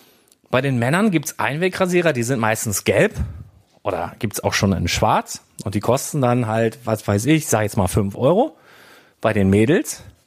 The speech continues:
selbe Firma, selber Einwegrasierer. Der Rasierer ist pink. Das Ding kostet sechs fünfzig oder sieben Euro. Und das bezeichnet man als Pink Tax. Das wird ein Aufschlag erhoben,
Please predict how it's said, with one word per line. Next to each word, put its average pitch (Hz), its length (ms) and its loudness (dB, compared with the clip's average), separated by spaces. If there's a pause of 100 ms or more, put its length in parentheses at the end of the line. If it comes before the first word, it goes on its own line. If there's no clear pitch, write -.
(180)
selbe 90 300 -4
Firma, 196 400 0 (480)
selber 92 380 0
Einwegrasierer. 156 800 0 (260)
Der 87 80 -6
Rasierer 85 400 -4
ist - 160 -2
pink. 254 320 0 (320)
Das - 220 0
Ding 127 160 4
kostet 117 280 0
sechs 113 220 0
fünfzig - 460 -2
oder 98 160 4
sieben 92 280 4
Euro. 90 360 -6 (480)
Und - 160 0
das 156 160 2
bezeichnet 135 480 0
man 110 180 4
als 98 220 -2
Pink 131 400 -4 (340)
Tax. - 540 -6 (320)
Das 104 260 -4
wird 139 140 0
ein 117 80 0
Aufschlag 175 480 -2
erhoben, 156 400 4